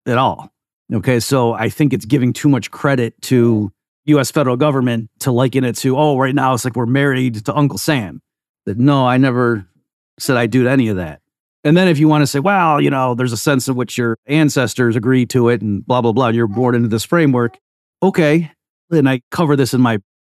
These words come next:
booklet on common sense, The Case for Texas Independence, which of course I'll link, bob murphy show dot com slash two sixty-three. Okay,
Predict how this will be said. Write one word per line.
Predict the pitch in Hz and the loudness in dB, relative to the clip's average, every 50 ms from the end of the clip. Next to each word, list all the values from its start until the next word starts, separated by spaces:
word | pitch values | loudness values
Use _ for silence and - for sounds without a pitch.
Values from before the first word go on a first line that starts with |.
| _ _ | _ _
booklet | - 143 156 - - - 107 104 110 - - _ _ | -2 0 0 0 0 -2 -2 -2 -2 -4 -8 _ _
on | - 98 101 98 95 - - _ - | -4 -2 -2 -2 -2 -6 -10 _ -6
common | - 127 123 117 110 98 | -2 0 0 2 0 0
sense, | - - 123 113 110 107 - - | 0 -2 -2 -2 -2 -2 -4 -4
The | - 101 | -6 -4
Case | - 123 117 104 | -2 0 -2 0
for | - 101 | -2 -4
Texas | - 123 110 - - - | -4 -4 -4 -4 -2 -2
Independence, | 123 110 92 - 143 139 117 104 101 101 - - - - | -2 -2 0 0 0 0 2 0 0 -2 -4 -8 -14 -14
which | - - - | -12 -10 -10
of | 85 | -8
course | - - 90 - - | -6 -6 -4 -4 -4
I'll | 90 87 | -2 0
link, | 95 101 92 85 - - _ _ | 0 0 0 -2 -6 -12 _ _
bob | - 95 95 | -2 -2 0
murphy | 101 95 85 95 | -2 -2 -4 -4
show | - - 104 | -2 -2 -2
dot | 92 92 | -2 -2
com | - - 92 92 | -2 -2 -2 -2
slash | 92 - 90 80 - | -2 -2 -4 -4 -2
two | - 107 | -4 -4
sixty-three. | - - 82 - _ - - - 131 110 107 104 _ _ _ _ _ _ _ _ _ _ _ | -4 -4 -8 -14 _ -8 -2 0 0 0 0 -2 _ _ _ _ _ _ _ _ _ _ _
Okay, | - 180 165 - 147 135 143 151 | -2 -2 0 0 0 0 0 -2